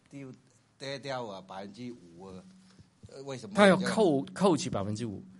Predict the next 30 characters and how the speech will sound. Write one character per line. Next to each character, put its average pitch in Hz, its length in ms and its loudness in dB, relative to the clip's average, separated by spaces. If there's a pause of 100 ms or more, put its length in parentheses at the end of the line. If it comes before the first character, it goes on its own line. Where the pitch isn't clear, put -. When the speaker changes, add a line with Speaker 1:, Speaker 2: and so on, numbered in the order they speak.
(100)
Speaker 1:
那 165 120 -10 (380)
他 185 200 -14
的， 156 220 -14 (720)
他 185 160 -14
在 185 180 -12
派 180 260 -12
dividend 139 560 -16
的 117 100 -14
时 120 240 -16
候， 120 240 -14 (520)
他 170 220 -14
银 135 260 -16
行 131 240 -18
的， 139 100 -20 (140)
比 113 200 -14
如， 135 280 -12
呃， 107 200 -14
公 160 220 -18
司 160 200 -14
的 131 120 -14
优 135 160 -12
先 139 240 -16
股 101 240 -16
或 135 120 -10
者 117 80 -14
银 104 280 -14
行 107 260 -12
啊， 110 140 -12
怎 95 100 -16
么， 120 260 -16